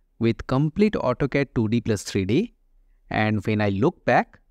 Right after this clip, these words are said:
I can see many flaws in it. Details were missing from this AutoCAD drawing, and the video was way too fast,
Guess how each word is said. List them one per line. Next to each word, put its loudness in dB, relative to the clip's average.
I -2
can 0
see -4
many 2
flaws -4
in -2
it. -4
Details 0
were 2
missing 0
from -2
this 0
AutoCAD -2
drawing, -2
and -2
the 0
video 0
was 0
way 0
too -4
fast, -4